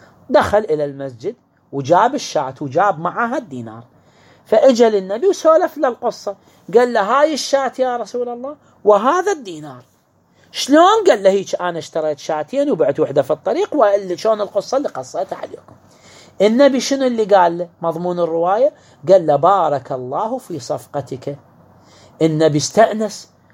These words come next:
قولت-، قولتنا إحنا لغة أهل العراق، "وش تكره منها؟" رجع لك دينارك ورجعت لك الشاة فوق ومعها اللي ت-، كنت طالبها. خير، وساقه الله إلينا.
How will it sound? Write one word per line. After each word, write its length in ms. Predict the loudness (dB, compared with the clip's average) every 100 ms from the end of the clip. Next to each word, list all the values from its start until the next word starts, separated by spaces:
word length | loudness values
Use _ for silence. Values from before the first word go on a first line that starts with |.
| _ 2
قولت-، 460 | 4 4 0 -2
قولتنا 540 | 2 4 4 0 -6 -8
إحنا 320 | -8 -8 -8
لغة 260 | -2 0 0 -4
أهل 180 | -4
العراق، 400 | -4 -2 0 0 -2
"وش 160 | -4
تكره 320 | -2 -2 0 0
منها؟" 400 | -2 -6 -8 -8 _ _ _ -2
رجع 320 | 2 2 2
لك 220 | 0 -2
دينارك 580 | -6 -6 -6 -2 -2 -2
ورجعت 380 | -6 -6 -8 -8
لك 140 | -8
الشاة 320 | -4 0 0
فوق 400 | 0 -2 -2 -2
ومعها 500 | -4 0 0 -2 -4 -6
اللي 200 | -6 -2
ت-، 120 | -4
كنت 380 | -2 -6 -4 -2
طالبها. 400 | -2 -2 -6 -6 _ _ _ _ _ _ _ _ _ _ _ -8
خير، 340 | 2 6 6
وساقه 580 | 6 4 2 0 0 0
الله 280 | -2 -2 -4
إلينا. 480 | -4 -6 -8 -10